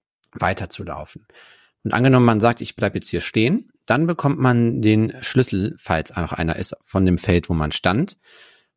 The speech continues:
ähm, und kann damit versuchen oder versucht dann damit eine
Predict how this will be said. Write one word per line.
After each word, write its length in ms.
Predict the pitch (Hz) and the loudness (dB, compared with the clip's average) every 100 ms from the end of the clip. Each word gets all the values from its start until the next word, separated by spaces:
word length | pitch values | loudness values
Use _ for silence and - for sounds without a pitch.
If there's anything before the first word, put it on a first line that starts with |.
| _ | _
ähm, 800 | - 117 117 117 117 117 117 117 - | 4 6 6 6 6 6 4 2 -2
und 240 | 110 113 | 2 2
kann 220 | - 107 110 | 2 2 2
damit 240 | 104 131 | 2 0
versuchen 420 | 110 92 101 135 | -2 -2 -2 -2
oder 140 | 110 80 | -2 -2
versucht 340 | 82 107 123 | 0 0 2
dann 140 | 98 | 2
damit 320 | 82 85 101 - | 2 2 0 -2
eine 360 | 87 95 98 | -2 0 -2